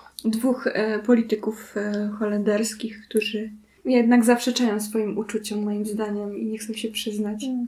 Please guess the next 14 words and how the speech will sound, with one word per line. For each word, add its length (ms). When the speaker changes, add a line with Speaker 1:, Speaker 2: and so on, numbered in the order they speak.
Speaker 2:
to 80
jest 220
smutne, 580
że 360
Speaker 1:
No. 360
Speaker 2:
ludzie 280
walczą 380
ze 120
swoimi 400
uczuciami. 760
Speaker 1:
Tak. 400
Speaker 2:
Kurde, 460
to 80
jest, 420